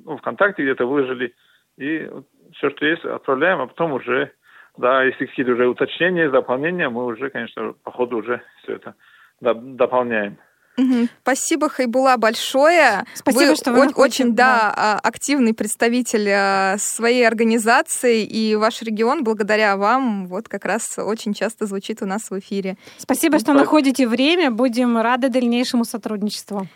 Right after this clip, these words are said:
Speaker 1: Можно две минуты ещё, э, добавить?
Speaker 2: А, одна.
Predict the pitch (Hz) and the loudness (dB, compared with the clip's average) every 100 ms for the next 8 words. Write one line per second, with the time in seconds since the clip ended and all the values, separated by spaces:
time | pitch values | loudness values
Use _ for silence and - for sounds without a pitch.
0 | _ _ 180 226 240 208 214 202 190 185 | _ _ 0 2 2 2 0 0 -2 -4
1 | - 190 - - _ _ _ 139 131 127 | -2 -2 -2 -8 _ _ _ -6 -4 -4
2 | - - 123 135 240 226 220 - - 262 | -10 -6 -2 4 4 4 2 2 0 2
3 | 262 277 220 | 4 2 2